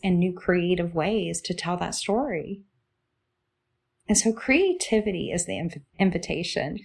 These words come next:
creativity. And I was really inspired by the idea of art, vibration, communication. Someone left me the most inspirational comment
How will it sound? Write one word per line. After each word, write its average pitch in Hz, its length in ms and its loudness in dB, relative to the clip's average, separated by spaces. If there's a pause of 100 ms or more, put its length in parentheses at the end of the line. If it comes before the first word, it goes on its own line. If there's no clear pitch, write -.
creativity. 190 920 4
And 190 100 4
I 180 40 6
was 180 220 0
really 190 440 2
inspired 165 920 0 (640)
by 170 760 0 (1600)
the 185 200 4
idea 175 640 2 (100)
of 151 440 -2 (340)
art, 190 440 2 (1080)
vibration, 160 1080 2
communication. 160 1120 -4 (1200)
Someone 240 440 6
left 185 340 -2
me 165 480 -2
the 175 160 -4
most 175 300 2
inspirational 180 920 2
comment 156 920 -4